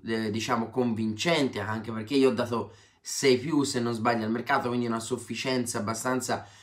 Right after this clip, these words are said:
risicata, ma più che altro molti puntano il dito contro Italiano. Beh, si può anche, lo si può anche fare, perché non è inattaccabile Italiano, oppure io che ne sono, ne ero, ne sono tuttora, dai,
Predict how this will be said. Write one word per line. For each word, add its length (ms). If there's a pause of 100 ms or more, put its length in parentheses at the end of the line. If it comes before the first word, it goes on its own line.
(140)
risicata, 640
ma 160
più 180
che 140
altro 340
molti 360
puntano 380
il 60
dito 240
contro 300
Italiano. 560 (380)
Beh, 480
si 260
può 120
anche, 420
lo 140
si 140
può 140
anche 240
fare, 240
perché 300
non 200
è 80
inattaccabile 760
Italiano, 460
oppure 340
io 180
che 80
ne 120
sono, 360
ne 240
ero, 220
ne 80
sono 280
tuttora, 380
dai, 180